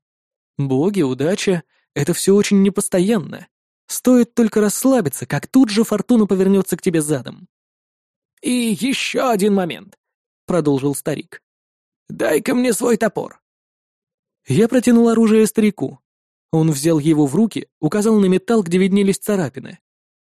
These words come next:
«Это руна Одина», — сказал он, а затем перевернул топор.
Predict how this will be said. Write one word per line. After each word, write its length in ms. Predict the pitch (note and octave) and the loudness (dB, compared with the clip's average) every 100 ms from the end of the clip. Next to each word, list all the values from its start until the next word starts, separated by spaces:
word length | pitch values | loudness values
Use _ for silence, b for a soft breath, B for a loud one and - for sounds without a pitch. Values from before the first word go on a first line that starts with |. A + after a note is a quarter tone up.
| _ _ _ _ _ | _ _ _ _ _
«Это 460 | - C#3+ D3+ - B3+ | -4 -2 0 0 2
руна 360 | C4 C4+ B3+ - | 4 2 0 -2
Одина», — 640 | B3+ A#3 D3 C3+ - - - _ _ _ _ _ | 0 0 -2 -10 -12 -20 -20 _ _ _ _ _
сказал 480 | - - C#3 C#3+ C#3+ | -14 -4 -2 0 0
он, 160 | G3 F3+ | 2 2
а 40 | |
затем 300 | C#3 D3 G#3 | -2 0 0
перевернул 500 | F#3+ G#3+ A3 A3+ A3 | 0 0 2 2 0
топор. 440 | G#3+ A3+ D3 - | 0 -4 -6 -6